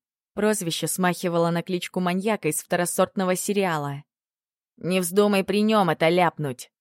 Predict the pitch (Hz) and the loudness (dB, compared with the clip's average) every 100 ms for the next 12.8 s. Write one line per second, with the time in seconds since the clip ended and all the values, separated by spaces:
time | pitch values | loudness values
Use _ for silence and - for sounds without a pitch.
0 | _ _ _ - - 185 180 - - 175 | _ _ _ -12 0 2 2 0 -4 -4
1 | 190 185 180 156 - - 147 156 _ _ | -2 -2 -2 -4 -4 -10 -12 -14 _ _
2 | _ _ _ - 185 - 226 190 160 139 | _ _ _ -2 0 4 6 6 4 -2
3 | - _ _ _ _ _ - 170 165 185 | -8 _ _ _ _ _ -4 -4 -2 -2
4 | 202 202 _ _ - 180 160 156 165 - | -2 -6 _ _ -2 0 0 0 0 0
5 | 160 - 143 139 139 - _ _ _ _ | -4 -4 -8 -8 -10 -18 _ _ _ _
6 | - 202 196 240 240 233 233 233 208 151 | -6 -2 0 0 0 0 0 2 2 0
7 | 147 160 160 175 180 185 - - 190 190 | 0 2 2 0 0 -2 -6 -8 -4 -4
8 | 143 - - _ _ - 185 170 180 - | -4 -10 -18 _ _ -8 -4 0 0 0
9 | 185 180 175 208 208 165 - 170 160 170 | -2 -2 -2 -4 -2 -4 -2 0 0 0
10 | 160 160 156 165 - 165 - - _ _ | -2 -2 -4 -4 -6 -8 -8 -14 _ _
11 | - 170 180 180 208 - 254 - 170 170 | -8 -4 -2 -2 -4 -4 -6 -2 -2 0
12 | 170 185 202 220 190 151 143 143 | 0 0 0 0 0 -2 -6 -8